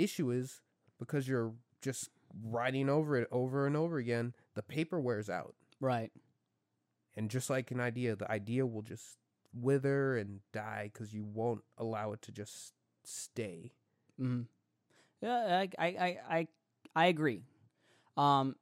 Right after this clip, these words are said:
Speaker 2: and like I said, it, it, it all comes to, uh, it all comes to what methodology you have.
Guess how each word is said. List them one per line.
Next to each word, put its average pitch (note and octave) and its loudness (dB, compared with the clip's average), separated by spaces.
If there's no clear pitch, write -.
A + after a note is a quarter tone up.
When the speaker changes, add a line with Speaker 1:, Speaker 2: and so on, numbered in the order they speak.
Speaker 2:
and D3+ 0
like D#3+ 4
I D#3 2
said, C#3+ 2
it, C#3 0
it, D3 0
it D#3+ 4
all F3 8
comes E3 2
to, D3+ 2
uh, C3+ 6
it D3 -4
all D#3+ 6
comes D#3 0
to C3+ -2
what C3 2
methodology C3+ 2
you B2 -6
have. B2+ -2